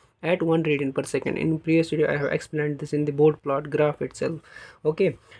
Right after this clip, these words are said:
next is, uh, one upon one plus zero two s, this term, one upon one plus zero point two s term we have to discuss now.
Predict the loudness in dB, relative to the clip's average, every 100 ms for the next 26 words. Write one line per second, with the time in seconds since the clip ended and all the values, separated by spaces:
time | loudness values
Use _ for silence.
0 | -2 0 0 -2 0 0 0 0 2 4
1 | 4 2 2 2 2 2 2 0 0 2
2 | 6 6 6 0 2 0 0 0 0 -2
3 | -8 _ -2 2 2 2 -2 0 0 4
4 | 4 2 0 -2 0 2 2 2 0 -2
5 | -4 -6 -2 -4 -4 -6 -4 -2 -2 -2
6 | -2 -2 2 2 2 -4 -4 -8